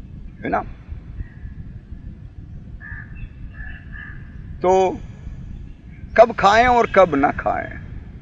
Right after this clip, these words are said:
उस वक़्त खाएं, जिस वक़्त आपके पाचन शक्ति, माने, भोजन को हजम करने के तैयार हों, जब अंदर से मांग हो,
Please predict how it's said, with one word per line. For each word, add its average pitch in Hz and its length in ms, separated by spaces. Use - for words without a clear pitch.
उस 214 280
वक़्त 254 420
खाएं, 220 460
जिस 196 260
वक़्त 233 420
आपके 208 560
पाचन 196 520
शक्ति, 170 680
माने, 208 380
भोजन 180 340
को 233 200
हजम 196 300
करने 214 280
के 233 120
तैयार 147 580
हों, 120 240
जब 220 180
अंदर 220 420
से 247 200
मांग 156 560
हो, - 240